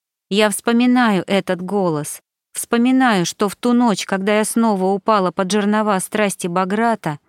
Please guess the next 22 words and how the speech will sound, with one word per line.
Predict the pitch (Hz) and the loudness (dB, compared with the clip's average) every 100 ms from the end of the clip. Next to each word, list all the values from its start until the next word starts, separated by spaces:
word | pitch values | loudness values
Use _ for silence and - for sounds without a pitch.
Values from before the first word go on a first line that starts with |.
| _ _ | _ _
именно | 208 220 233 240 240 | 0 2 4 2 0
этот | 226 226 208 165 | 0 -2 -2 -4
человек | - 190 190 196 240 - | -4 -2 -2 0 -2 -4
приводил | - 190 190 185 202 | -4 -2 -2 0 0
меня | 196 196 202 | 0 0 -2
в | - | -4
чувство. | 208 180 - 147 143 143 _ _ _ _ _ _ | -6 -6 -6 -10 -10 -12 _ _ _ _ _ _
И | - | -2
если | 202 214 214 220 220 | 0 2 0 0 0
здравая | 190 220 220 190 180 175 | 0 2 2 2 0 -2
часть | - 196 185 | -2 -2 0
меня | 190 190 190 | 0 2 0
говорит, | 180 190 196 190 170 | 0 0 0 0 -2
что | - 190 | -2 -2
Умарову | 196 196 190 180 185 | 0 2 0 0 0
ничего | 196 208 240 220 220 | 0 0 -2 0 0
не | 190 | 0
стоит | 185 - 196 170 160 | -2 -2 -2 -2 -2
узнать | 196 190 185 - | -2 0 -2 -2
о | 165 | -4
моем | 170 170 170 | -4 -2 -4
сыне, | - 220 220 185 143 | -4 -2 0 0 -2